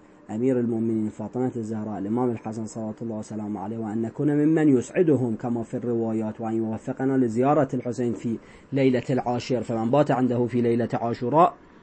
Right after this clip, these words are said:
بعث يوم القيامة متشحطا بدمه. روايات عجيبة إن شاء الله مع هذا الوضع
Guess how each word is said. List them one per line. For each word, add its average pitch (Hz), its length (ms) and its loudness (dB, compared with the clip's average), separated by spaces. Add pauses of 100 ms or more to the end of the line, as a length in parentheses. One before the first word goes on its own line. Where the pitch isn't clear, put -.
(560)
بعث 139 300 2
يوم 123 320 4
القيامة 120 480 2
متشحطا 135 920 2 (440)
بدمه. 123 540 4 (1080)
روايات 135 440 4
عجيبة 180 240 2
إن 214 60 6
شاء 147 220 0
الله 131 160 2
مع 135 300 2
هذا 135 100 0
الوضع 131 380 4